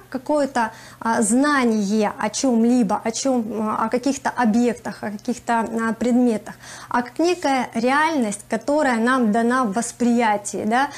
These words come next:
то, что мы видим, то, что мы слышим, то, что мы чувствуем. Вот. И,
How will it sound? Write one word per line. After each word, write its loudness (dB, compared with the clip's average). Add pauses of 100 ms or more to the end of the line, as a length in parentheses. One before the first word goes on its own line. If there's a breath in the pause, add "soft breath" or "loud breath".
(160 loud breath)
то, 0
что -4
мы 0
видим, 2
то, -6
что -8 (160 loud breath)
мы -4
слышим, -2
то, -8
что -12
мы -8
чувствуем. -4 (420 loud breath)
Вот. 0
И, 2